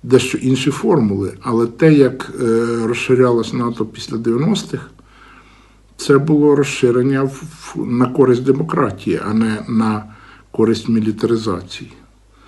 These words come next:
Тому треба дуже пильно дивитися за нашими можновладцями. Прем'єр Шмигаль, звичайно, дуже нагадує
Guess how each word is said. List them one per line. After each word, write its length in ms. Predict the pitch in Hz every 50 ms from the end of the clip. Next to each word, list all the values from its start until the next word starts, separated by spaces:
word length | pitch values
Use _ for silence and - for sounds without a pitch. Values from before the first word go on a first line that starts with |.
| - - - - - _ _ _ -
Тому 480 | - 127 135 143 143 139 135 131 - - - - - _ _ _ _ _ _ _ _ _ _ _ _ _ _ _ _ _ _ _ _ _ _ _ _ _ _ _ _ _ _ _ _ _ _
треба 260 | - 131 135 131 139
дуже 320 | 131 139 170 160 165 165 160 - - - - - -
пильно 540 | - 139 127 117 113 117 123 123 131 127 - - - - _ _ _ _ -
дивитися 720 | 135 135 131 127 117 107 - - 113 - - - - - - -
за 140 | 127 117 127
нашими 440 | 120 113 101 98 98 98 120 117 117
можновладцями. 880 | 120 127 131 123 135 147 151 147 127 - - - - - - - - - - - - _ _ _ _ _ - - - - - - _ _
Прем'єр 360 | - - 113 135 147 160 160
Шмигаль, 440 | 160 - 180 175 175 143 139 147 143 143 - - - _ _ _ _ _ - - - _ _ -
звичайно, 680 | 120 123 143 143 139 - 160 147 143 143 139 135 131 131 131 - - _ _ _ _ _ _ _ _ _ _ _ - - _ _ _ _ _ _ _ _ _ _ _ _ _ _ _ _ _ _ _
дуже 320 | - 104 120 135 127 131 131
нагадує 680 | 131 139 131 147 160 - 120 120 117 113 110 113